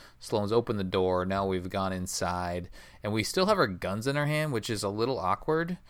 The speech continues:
Like, there's no, I was thinking about today, is like, why do we never just holster our, our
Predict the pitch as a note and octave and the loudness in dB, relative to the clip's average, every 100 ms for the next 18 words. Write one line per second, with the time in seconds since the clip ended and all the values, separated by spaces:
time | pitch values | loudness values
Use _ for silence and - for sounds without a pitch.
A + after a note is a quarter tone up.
0 | - - - G2 G#2 G#2+ A#2+ B2+ B2+ A#2 | -20 -16 -2 0 2 2 2 2 2 2
1 | - - A2+ A2 - B2+ A#2 G2+ G2+ G#2 | -6 -2 2 2 2 2 2 0 0 2
2 | F#2+ F#2 F#2 A#2 E3 F#3+ D#3 C#3+ B2+ A2+ | 2 0 2 4 4 2 2 0 0 -2
3 | - - - G3+ - - F#2+ F2 F2+ F2 | -4 -10 -4 -4 -4 -4 -4 -2 -4 -4
4 | D#2+ - - | -10 -18 -18